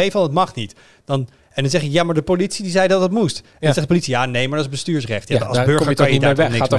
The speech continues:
Speaker 1: mee.
Speaker 2: weg mee. Ja.
Speaker 1: Ja.
Speaker 2: En dit is trouwens ook, eh, je hoort nu heel veel mensen die dan zeggen van, "Ja, maar goed, de A P handhaaft hier ook niet op." Dat klopt.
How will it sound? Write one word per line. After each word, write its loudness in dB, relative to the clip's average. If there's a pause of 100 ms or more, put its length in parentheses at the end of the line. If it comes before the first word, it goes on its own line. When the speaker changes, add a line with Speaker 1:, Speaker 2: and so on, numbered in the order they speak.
Speaker 1:
mee. 4
Speaker 2:
weg 0
mee. -6
Ja. -2
Speaker 1:
Ja. -2
Speaker 2:
En -2
dit 0
is 0
trouwens 2
ook, 2
eh, -4
je -4
hoort 4
nu 0
heel 2
veel -4
mensen 0
die -2
dan 0
zeggen -2
van, -2
"Ja, -2
maar -4
goed, -2
de 2
A 0
P 2
handhaaft -2
hier -2
ook -4
niet -6
op." -6
Dat -8
klopt. 0